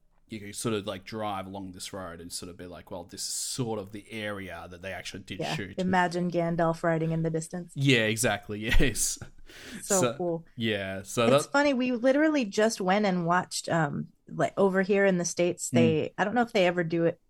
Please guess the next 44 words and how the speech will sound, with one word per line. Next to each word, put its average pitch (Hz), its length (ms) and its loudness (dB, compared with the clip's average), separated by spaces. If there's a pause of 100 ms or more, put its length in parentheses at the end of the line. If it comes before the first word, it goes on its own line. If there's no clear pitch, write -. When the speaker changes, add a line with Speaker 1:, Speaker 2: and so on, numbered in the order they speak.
(180)
Speaker 2:
for, - 340 -2
um, 147 320 -2
anywhere 156 360 2
else, 156 220 2
but 165 220 -4
they, 160 300 0 (420)
um, 156 380 2
every 214 240 2
couple 254 260 4
of 220 80 6
years 185 220 2
or 196 80 0
so, 165 240 2
they 165 180 2
will 160 160 4
release, 160 720 -2 (140)
um, 151 420 0 (120)
for, 175 200 0
like, 156 300 2
a 156 100 4
week, 151 460 -2 (200)
Speaker 1:
Mm. 113 300 2
Speaker 2:
they'll 156 340 6
play 180 500 4
the 170 120 2
extended 165 500 2
editions 156 440 0
of 151 80 -2
Lord 151 160 0
of 151 80 0
the 151 80 0
Rings 147 220 -2
in 127 100 -4
theaters 151 500 -2
over 151 220 -2
here. - 280 -6 (300)
Speaker 1:
Yes, 120 240 -2
Speaker 2:
Um, 160 300 2
Speaker 1:
yes. 151 240 -4
Speaker 2:
so 196 160 0
they'll 170 180 4
do, 165 260 2
like, 156 380 2 (200)
Fellowship 170 720 4